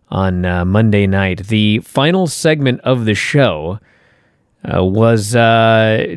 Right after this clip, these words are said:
just under one point four million viewers. It was in the one point three million range. Now, of course, before people go, "Ah, oh, C-, Cody," but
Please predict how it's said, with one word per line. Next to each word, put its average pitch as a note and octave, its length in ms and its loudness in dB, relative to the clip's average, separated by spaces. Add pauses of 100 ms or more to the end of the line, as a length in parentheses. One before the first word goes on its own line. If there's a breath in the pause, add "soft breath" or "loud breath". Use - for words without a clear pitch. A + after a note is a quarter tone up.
just C3 420 0
under C#3+ 260 2
one B2 220 0
point B2 260 -4
four B2+ 220 0
million A2+ 260 0
viewers. G2 280 -2
It A#2+ 40 -6
was B2+ 160 0
in D#3 80 2
the C3+ 40 2
one B2+ 200 -2
point B2+ 240 -2
three A#2+ 200 2
million G#2+ 340 0
range. D2+ 420 -10 (560 soft breath)
Now, D3+ 80 0
of C3+ 80 -4
course, E3 240 0
before C#3+ 260 0
people C3+ 240 2
go, A#2+ 180 2
"Ah, F#3 560 2
oh, C#3 120 -8
C-, C3 180 -2
Cody," A3 380 0
but F3+ 240 -2